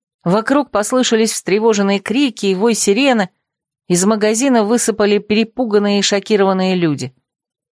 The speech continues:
Тут же на ближайшей стене активировался визариум дорожной стражи,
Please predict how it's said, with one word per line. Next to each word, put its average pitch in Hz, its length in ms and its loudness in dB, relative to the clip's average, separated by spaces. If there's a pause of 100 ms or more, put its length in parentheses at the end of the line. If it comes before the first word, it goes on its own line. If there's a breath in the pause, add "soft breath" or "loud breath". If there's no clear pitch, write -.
(440)
Тут 330 240 2
же 330 140 2
на 285 120 2
ближайшей 190 560 -2
стене 233 500 0
активировался 247 960 -2
визариум 208 600 0
дорожной 180 440 -2
стражи, 143 520 -6